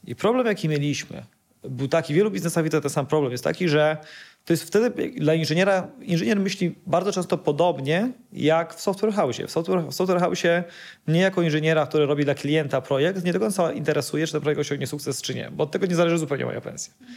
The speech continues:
Chcę, ja mam specyfikacje, czy feature'y, czy feature requesty, czy product owner po-, pogadał z, z kimś od, po stronie klienta, ja muszę dowieść feature'y.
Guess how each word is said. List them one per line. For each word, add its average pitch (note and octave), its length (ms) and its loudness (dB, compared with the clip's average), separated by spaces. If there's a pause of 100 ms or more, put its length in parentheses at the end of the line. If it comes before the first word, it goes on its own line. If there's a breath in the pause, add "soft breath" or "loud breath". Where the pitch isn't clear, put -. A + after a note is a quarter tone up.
(320 loud breath)
Chcę, - 260 -2
ja G3+ 160 4
mam G#3 220 2
specyfikacje, F3+ 840 0
czy D3 100 -2
feature'y, E3+ 400 0
czy D#3+ 120 -2
feature D#3 240 2
requesty, D3+ 400 -2
czy D3 240 2 (480 loud breath)
product F3+ 480 2
owner E3+ 440 4 (240)
po-, E3+ 140 2
pogadał D#3 380 2
z, - 140 -6 (260)
z - 280 -8
kimś F3 140 2
od, D#3 160 0
po D#3+ 100 0
stronie D3 200 0
klienta, F#3+ 180 0
ja G3 40 2
muszę F3 140 2
dowieść D3+ 240 0
feature'y. - 280 -6